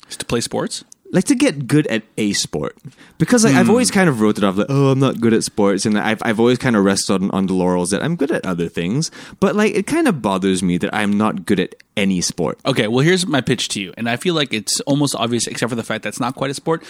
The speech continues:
Speaker 1: Get really good at road cycling.
Speaker 2: Road cycling?
Speaker 1: Come on, man.
Speaker 2: Road cycling's not a sport.
Speaker 1: It ca-, if, if you go fast enough, it is.
Speaker 2: But, like, okay, but I'm already good at cycling. <laughs>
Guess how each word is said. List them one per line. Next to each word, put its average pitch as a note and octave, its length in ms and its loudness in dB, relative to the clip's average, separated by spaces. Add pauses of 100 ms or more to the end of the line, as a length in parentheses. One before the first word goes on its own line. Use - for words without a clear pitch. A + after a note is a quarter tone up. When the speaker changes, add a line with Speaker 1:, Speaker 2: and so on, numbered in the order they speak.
(380)
Speaker 1:
Get G#3 180 -4
really F3 220 4
good D#3 140 2
at B2 100 -2
road A#2+ 160 -2
cycling. - 380 -8 (840)
Speaker 2:
Road A2+ 220 0
cycling? F3 220 0
Speaker 1:
Come A3 80 2
on, G3+ 100 2
man. C#3+ 340 2
Speaker 2:
Road E3+ 160 -6
cycling's G3+ 380 -2
not G#2+ 100 -2
a F2+ 40 -6
sport. - 480 -6
Speaker 1:
It E3 160 -2 (180)
ca-, - 240 -6 (200)
if, - 160 -12 (140)
if A#2+ 180 0
you G#2+ 100 -4
go G#2+ 140 2
fast B2 300 -2
enough, C3+ 240 2
it G#2 80 0
is. G#2 240 -2 (240)
Speaker 2:
But, C#4+ 220 0
like, D4 320 -2 (400)
okay, F#3+ 180 4
but E3+ 180 2
I'm F3+ 160 2
already A3 280 4
good G#2+ 240 0
at C#2+ 120 2
cycling. E2 500 -2
<laughs> - 60 -12